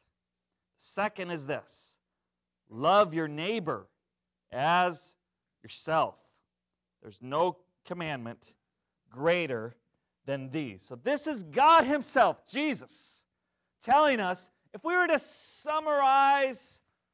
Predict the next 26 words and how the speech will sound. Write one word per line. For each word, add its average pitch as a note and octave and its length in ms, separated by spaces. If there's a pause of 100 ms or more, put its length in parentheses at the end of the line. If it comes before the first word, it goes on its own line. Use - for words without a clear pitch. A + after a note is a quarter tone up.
(800)
what G3 320
God A3 240
wants, E3+ 480
if F3 100
we C#4 80
were D#4+ 100
to C#4+ 80
summarize C4 880
the - 180
Old A3 240
Testament, A#3+ 640
the F#3 80
New G#3+ 240
Testament, A#3+ 400
if - 60
we C#4+ 60
were D4+ 80
to C4+ 60
summarize, C4 380 (180)
if A3+ 100
we D4+ 80
were E4+ 80
to C#4 100
write B3+ 260
a A#3 80
thesis - 600